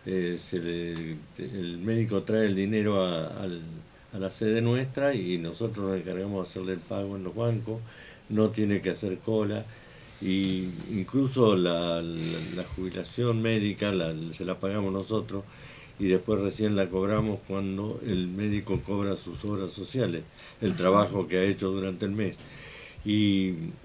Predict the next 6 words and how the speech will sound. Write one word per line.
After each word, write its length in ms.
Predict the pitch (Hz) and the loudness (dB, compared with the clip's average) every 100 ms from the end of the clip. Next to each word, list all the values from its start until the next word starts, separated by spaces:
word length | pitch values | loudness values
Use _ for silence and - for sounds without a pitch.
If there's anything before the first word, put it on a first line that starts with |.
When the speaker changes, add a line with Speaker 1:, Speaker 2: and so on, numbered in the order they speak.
| - | -4
Speaker 1:
<clears throat> 1000 | - 160 117 113 - - - - - - 120 | 4 6 4 0 -8 -6 -4 -4 -8 -4 4
es 180 | 110 | 4
importantísimo 1160 | 123 98 110 - 107 104 135 127 113 107 110 117 | 4 4 2 4 2 2 2 2 0 -2 0 0
esto 200 | 117 113 | 2 0
porque 500 | 98 95 92 104 101 - - | -2 -6 -4 -4 -4 -6 -8
Speaker 2:
Sí. 180 | - | -6